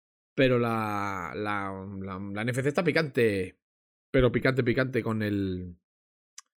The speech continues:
Con todo lo, con todo lo que está pasando con los... Bueno, es que hay un montón de equipos en la pelea, los Vikings, los Niners,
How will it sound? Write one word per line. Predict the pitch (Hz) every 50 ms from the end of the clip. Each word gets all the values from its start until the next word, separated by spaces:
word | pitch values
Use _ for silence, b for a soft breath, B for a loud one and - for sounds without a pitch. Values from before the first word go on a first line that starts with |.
| _ _ _ _ _ _
Con | - 123 117 107
todo | - 135 131 127 123 123
lo, | 120 120 117 113 113 113 113 113
con | 117 110
todo | 143
lo | 151
que | 139 127
está | 143 131
pasando | 127 135 139 139 131
con | 127 127 123
los... | 117 - -
Bueno, | - - 143 151 101
es | - -
que | -
hay | 165 175
un | 165
montón | 156 139 143
de | 139 127
equipos | 123 117 120
en | 120 113
la | 110 98
pelea, | - 127 156 156 113 110
los | 107 104 107 104
Vikings, | 107 117 120 110 - _ - 120 117 110 104 107
los | 110 110 104
Niners, | 104 104 107 107 104 104 104 104 104 104 104 101 - -